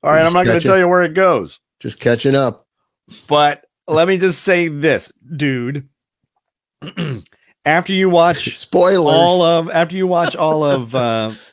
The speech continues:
Speaker 1: The Big Bang Theory,
Speaker 2: Yeah.
Speaker 1: you have to go watch a specific episode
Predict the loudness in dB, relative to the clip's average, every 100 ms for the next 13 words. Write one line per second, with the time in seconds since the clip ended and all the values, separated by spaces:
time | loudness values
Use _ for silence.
0 | _ -8 -6 -4 -4 -4 -6 -8 -6 -8
1 | -10 -10 -12 -14 -14 -8 -2 -2 -2 -2
2 | -2 0 -2 -4 -8 -14 -10 -10 -10 -6
3 | -6 -4 -4 -2 -2 -4 -8 _ -8 -6
4 | -4 -4 -2 -2 -2 -6 -10